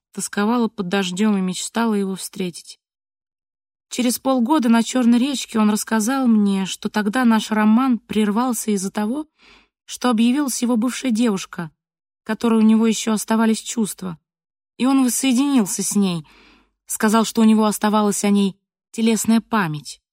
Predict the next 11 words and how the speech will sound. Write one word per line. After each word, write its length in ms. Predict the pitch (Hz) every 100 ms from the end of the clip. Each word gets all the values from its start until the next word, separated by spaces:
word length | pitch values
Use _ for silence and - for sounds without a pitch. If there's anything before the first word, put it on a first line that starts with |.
| _ _ _ _ _ _ _ _
А 180 | - 202
это 260 | 247 -
очень 360 | 262 262 - 254
сильная 520 | - 214 196 180 180
штука. 500 | - - 165 - 147 _ _ _ _ _ _ _ _ _ _ _ _ _ _ _ _ _
С 100 | -
сентября 440 | 254 262 269 349
начались 380 | 311 233 220 208
занятия 420 | 185 208 202 - 190
в 40 |
училище, 880 | 196 - 339 311 - - 247 233